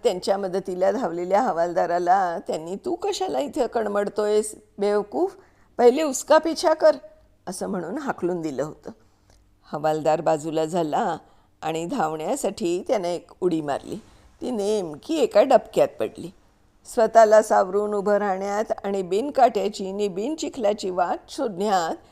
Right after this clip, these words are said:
त्याची ही दोन बहुमोल मिनिटं गेली. दोघे कॉन्स्टेबल एव्हाना उड्या मारीत खाली नदीच्या वाळवंटात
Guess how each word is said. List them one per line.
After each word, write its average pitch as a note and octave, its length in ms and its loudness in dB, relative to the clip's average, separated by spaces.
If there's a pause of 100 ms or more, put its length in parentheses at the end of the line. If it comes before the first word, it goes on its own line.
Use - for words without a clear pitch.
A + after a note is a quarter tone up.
(260)
त्याची A3 320 0
ही D4+ 220 -2
दोन A#3 400 -2
बहुमोल G3+ 480 0
मिनिटं G#3 400 -4
गेली. B3+ 280 -6 (720)
दोघे F#3 340 -2
कॉन्स्टेबल F3+ 800 2
एव्हाना F3+ 320 0
उड्या F3+ 320 2
मारीत F3+ 380 0 (420)
खाली F#3+ 280 4
नदीच्या F3+ 500 0
वाळवंटात E3 760 2